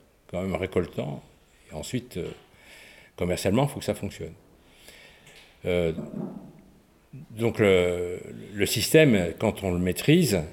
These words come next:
et il faut y aller par petits bouts, il ne faut pas tout faire en même temps, faut, chaque, comme je vous l'ai dit, il faut essayer de comprendre ce qu'on fait. Donc, euh, il ne faut pas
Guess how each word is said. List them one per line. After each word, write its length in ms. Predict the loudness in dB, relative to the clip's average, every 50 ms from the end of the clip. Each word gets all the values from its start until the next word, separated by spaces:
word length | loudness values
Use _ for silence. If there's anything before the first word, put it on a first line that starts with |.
| -14 -18 -14
et 160 | -10 -8 -6 -6
il 60 | -6
faut 140 | -8 -6 -2
y 100 | -2 -2
aller 380 | 0 0 -2 -2 -2 -2 -4 -6 -12 -20 _ _
par 180 | -4 -4 -4 -4
petits 240 | -6 -6 -4 -4 -2
bouts, 360 | 2 2 2 2 2 0 -6 -12 -20 -20 _ _ _ _ _ _ _ _ _ _ _ _ _ _
il 40 | -18
ne 40 | -14
faut 80 | -8
pas 180 | -2 0 0 0
tout 220 | 0 -2 -6 -6
faire 220 | -6 -4 -4 -4 -4
en 80 | -4
même 180 | -4 -4 -6 -6
temps, 300 | -4 -2 -2 -2 -2 -4 -8 -10
faut, 120 | -14 -16 -16 -16 -14
chaque, 180 | -12 -12 -12 -12 -14 -20 -20 -20 -16 -12
comme 140 | -10 -8 -6
je 40 |
vous 80 | -4 -2
l'ai 40 | -2
dit, 80 | -2
il 60 | -2 -4
faut 80 | -6
essayer 180 | -8 -10 -10 -10
de 60 | -4
comprendre 380 | 0 0 0 2 2 2 2 0
ce 60 | -2
qu'on 100 | -10 -12
fait. 180 | -10 -12 -12 -12 -14 -18 -18 -18 -20 -20 -20 -20 -20 -20 -18 -18 -18 -18 -20 -20 _ _ -8
Donc, 240 | -6 -6 -4 -4 -2
euh, 480 | 0 2 2 2 0 0 -2 -4 -6 -8 -12 -16 -20 -20 -20 _ _ _ _ _ _ _ _ _ _ _ _ _ _ -20
il 60 | -18
ne 60 | -16 -14
faut 140 | -12 -10
pas 300 | -2 2 4 4 4 4